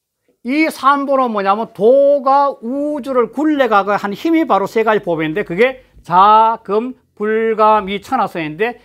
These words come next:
나는 이 이치를 깨달아서 살아가게 되면 결국은 자연과 더불어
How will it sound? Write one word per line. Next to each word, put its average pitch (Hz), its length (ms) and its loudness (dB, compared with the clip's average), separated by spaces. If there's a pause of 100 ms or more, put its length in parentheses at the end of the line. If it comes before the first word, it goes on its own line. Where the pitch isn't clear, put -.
(140)
나는 202 400 -2
이 302 300 2
이치를 269 1080 -4
깨달아서 208 1160 0
살아가게 180 600 -2
되면 190 300 -2 (300)
결국은 220 960 0
자연과 220 680 2
더불어 185 460 -2